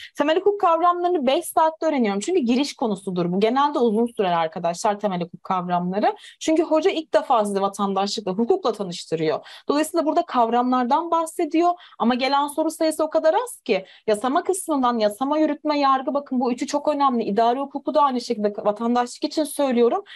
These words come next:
Bunlardan gelen soru sayısı da buradan geliyor zaten soru. Asıl buradan geliyor. Dolayısıyla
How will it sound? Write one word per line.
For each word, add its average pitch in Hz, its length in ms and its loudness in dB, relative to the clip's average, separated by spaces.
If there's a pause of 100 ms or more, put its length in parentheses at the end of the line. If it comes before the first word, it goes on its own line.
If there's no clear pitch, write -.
(140)
Bunlardan 247 500 2
gelen 294 240 2
soru 302 240 -4
sayısı 311 220 0
da 403 140 2
buradan 285 340 4
geliyor 440 320 4
zaten 180 460 -2
soru. 170 340 -4
Asıl 269 400 -2
buradan 311 380 2
geliyor. 165 360 0 (340)
Dolayısıyla 311 760 2